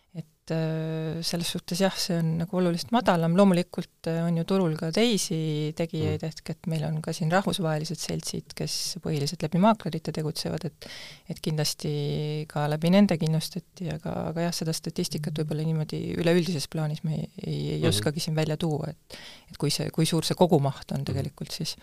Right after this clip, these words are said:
Speaker 2: Aga üldiselt ikkagi vähe?
Speaker 1: Ikkagi pigem vähem, jah.
Speaker 2: Mhm. Aga on seal ka näha kuidagi sama asi, et,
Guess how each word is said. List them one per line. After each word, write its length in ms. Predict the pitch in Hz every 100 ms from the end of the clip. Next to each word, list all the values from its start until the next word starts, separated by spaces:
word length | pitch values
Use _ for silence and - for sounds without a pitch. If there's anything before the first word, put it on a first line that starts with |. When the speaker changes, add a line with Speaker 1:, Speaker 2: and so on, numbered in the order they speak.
| - _ _ -
Speaker 2:
Aga 100 | 104
üldiselt 260 | 104 95 90
ikkagi 220 | 90 90
vähe? 200 | 87 85 - - -
Speaker 1:
Ikkagi 300 | 185 - 160
pigem 320 | 165 - 143 139
vähem, 300 | 156 147 147
jah. 140 | 160 -
Speaker 2:
Mhm. 320 | 92 101 101 - _ _ _ _
Aga 120 | 101 107
on 60 |
seal 120 | 113
ka 80 | 107
näha 180 | 107 101
kuidagi 460 | 87 87 85 87 87
sama 240 | 101 92
asi, 200 | 87 95
et, 340 | 80 - -